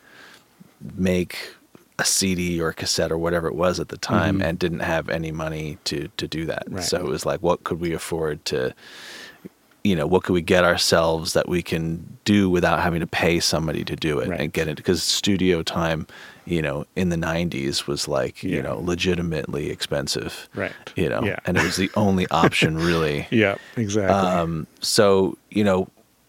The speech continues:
Speaker 1: getting some basics in, I thought maybe I could kind of, like, uh, cut some corners, as it were, to, like,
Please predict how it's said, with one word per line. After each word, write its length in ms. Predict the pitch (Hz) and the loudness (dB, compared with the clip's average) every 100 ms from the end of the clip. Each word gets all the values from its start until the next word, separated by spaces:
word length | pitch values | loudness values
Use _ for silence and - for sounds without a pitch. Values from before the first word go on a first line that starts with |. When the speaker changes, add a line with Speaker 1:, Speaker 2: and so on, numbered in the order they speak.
| - 98 - | -18 -18 -4
Speaker 1:
getting 320 | - 113 110 101 | 4 6 6 2
some 240 | - 95 - | 2 2 4
basics 480 | 95 101 - 95 - | 4 4 2 0 0
in, 260 | 92 92 | 2 2
I 100 | 85 | 2
thought 260 | - 87 78 | 4 4 4
maybe 340 | 87 85 85 | 2 4 4
I 80 | 80 | 2
could 200 | 80 82 | 0 -4
kind 260 | - 82 80 | -2 0 2
of, 240 | 78 - | 0 0
like, 340 | 78 73 - | 0 0 -2
uh, 280 | 78 76 78 - - - - - - | -2 0 -2 -8 -18 -16 -18 -14 0
cut 240 | - - | 2 4
some 240 | - 90 80 | 2 0 0
corners, 480 | - 92 87 80 82 | 0 2 2 0 0
as 180 | 76 | 0
it 120 | 80 62 | -2 0
were, 240 | 69 69 | 0 0
to, 180 | - 78 | 2 4
like, 380 | 64 57 - | 4 2 -6